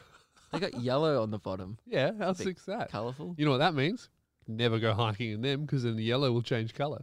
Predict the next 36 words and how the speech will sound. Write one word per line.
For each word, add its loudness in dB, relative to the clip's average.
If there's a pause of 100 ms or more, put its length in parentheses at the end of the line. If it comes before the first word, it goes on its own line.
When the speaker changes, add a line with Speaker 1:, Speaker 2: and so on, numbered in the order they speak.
Speaker 1:
<laughs> -18
Oh -14 (100)
my -4 (100)
God. -12 (880)
You -2
have 0
no -4
enjoyment. -6
You -4
don't 0
know 0
how 0
to -4
enjoy -2
nice -4
things. -8
You 4
Speaker 2:
Hey. 4
Speaker 1:
buy 10
nice 4
things -2
and 2
actually -2
don't 2
know -2
how -2
to -4 (220)
enjoy -2
them -6
properly. -8
Speaker 2:
Hey -2
man, -2
beauty 0
hurts. 0 (180)
Speaker 1:
But, 8
uh, 12